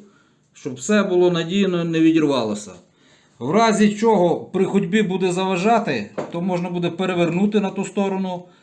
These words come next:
е, зняти цю, цей папірчик і заклеїти скотчем.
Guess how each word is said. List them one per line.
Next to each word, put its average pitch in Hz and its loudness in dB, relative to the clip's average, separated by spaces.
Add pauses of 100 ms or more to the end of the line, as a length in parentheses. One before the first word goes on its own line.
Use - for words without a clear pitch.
(340)
е, 151 -2
зняти 175 0
цю, 151 -2 (100)
цей 165 -2
папірчик 214 0 (160)
і 254 -4
заклеїти 208 0
скотчем. 123 -4